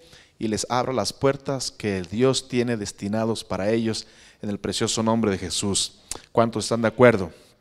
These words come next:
Vamos a orar. Padre, en el nombre de Jesús, oramos. Que sea tu Santo Espíritu quien nos ayude y que tú, Señor, seas glorificado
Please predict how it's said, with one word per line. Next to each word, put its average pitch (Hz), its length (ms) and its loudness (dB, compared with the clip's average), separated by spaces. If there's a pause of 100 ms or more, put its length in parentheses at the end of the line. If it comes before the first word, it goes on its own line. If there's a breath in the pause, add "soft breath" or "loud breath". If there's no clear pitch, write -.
(1120 loud breath)
Vamos 277 300 -2
a - 20 2
orar. 113 300 2
Padre, 156 240 0
en 120 80 -2
el 117 80 -2
nombre 131 260 0
de 95 60 -10
Jesús, - 580 -4
oramos. 123 560 -4 (1040 soft breath)
Que - 80 -4
sea 170 140 0
tu 170 120 -2
Santo 147 280 -2
Espíritu 131 520 -2
quien 104 160 -4
nos 98 180 -4
ayude 131 500 -2 (1600 soft breath)
y - 20 -14
que 143 120 -4
tú, 214 120 0
Señor, 151 320 0
seas 143 220 0
glorificado 117 720 0